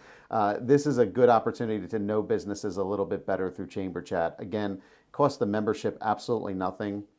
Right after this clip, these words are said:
So please reach out if you'd like to be on one of our future episodes.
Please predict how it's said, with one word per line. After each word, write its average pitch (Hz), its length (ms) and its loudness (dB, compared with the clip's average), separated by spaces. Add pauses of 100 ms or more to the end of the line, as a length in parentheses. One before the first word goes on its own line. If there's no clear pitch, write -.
(760)
So - 140 -4
please 135 300 0
reach 113 220 -6
out 98 160 2
if 101 100 -4
you'd 98 120 -2
like 92 140 -2
to 107 80 -8
be 98 120 -2
on 95 120 -2
one 92 120 -2
of 90 80 -4
our 92 100 0
future 92 360 -6
episodes. 98 680 -2